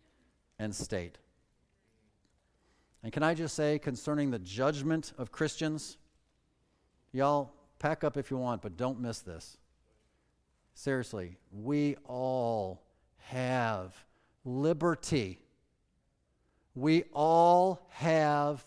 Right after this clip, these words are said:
liberty. Do I need to say it again? We all, all of you, have liberty.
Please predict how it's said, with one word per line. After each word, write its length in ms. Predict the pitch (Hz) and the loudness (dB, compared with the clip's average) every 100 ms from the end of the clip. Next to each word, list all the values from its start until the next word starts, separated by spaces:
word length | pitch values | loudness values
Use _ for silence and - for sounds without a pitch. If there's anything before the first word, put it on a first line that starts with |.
| - | -8
liberty. 880 | 135 143 165 160 156 - 127 85 - _ _ _ _ _ _ _ _ _ _ _ | -2 2 2 4 0 -2 -4 -6 -12 _ _ _ _ _ _ _ _ _ _ _
Do 100 | 120 | -4
I 60 | |
need 140 | 127 135 | -2 -2
to 60 | |
say 180 | 139 147 | 0 0
it 60 | 147 | 0
again? 320 | 139 151 160 - _ _ _ - | -2 -4 -6 -12 _ _ _ -10
We 380 | 123 175 202 - | 2 4 6 2
all, 640 | - 165 220 185 117 82 87 - _ _ _ _ _ | 4 8 10 10 8 4 -8 -20 _ _ _ _ _
all 480 | - 165 233 277 262 | 2 8 12 12 12
of 220 | 220 160 | 10 8
you, 400 | 143 139 104 82 - _ _ _ _ _ _ _ _ _ _ | 2 2 0 -4 -14 _ _ _ _ _ _ _ _ _ _
have 380 | - 151 160 135 | 2 4 4 0
liberty. 800 | 139 151 170 156 135 127 90 | -2 0 2 0 0 -4 -6